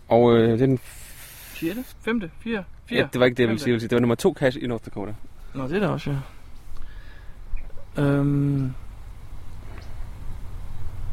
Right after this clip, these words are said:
Speaker 2: Ja. Det var da lidt sjovt, faktisk. Meget sjov idé, ikke?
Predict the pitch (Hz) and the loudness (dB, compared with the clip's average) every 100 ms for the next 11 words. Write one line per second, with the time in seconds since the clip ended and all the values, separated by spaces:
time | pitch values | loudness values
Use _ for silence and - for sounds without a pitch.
0 | - - - - - - - - - - | -2 -4 -8 -8 -6 -6 -6 -6 -4 -4
1 | - - - - - - - - - - | -4 -6 -6 -4 -4 -4 -4 -6 -8 -8
2 | - - - - - 165 - - - - | -8 -8 -8 -6 -2 -2 -2 -6 -8 -10
3 | - - - - - - - - - - | -10 -12 -12 -10 -8 -8 -8 -10 -10 -12
4 | - - - 147 139 131 120 - - - | -14 -14 -4 0 4 2 2 -4 -6 -10
5 | - - 123 170 156 135 104 220 | -10 -4 0 2 2 2 -2 -4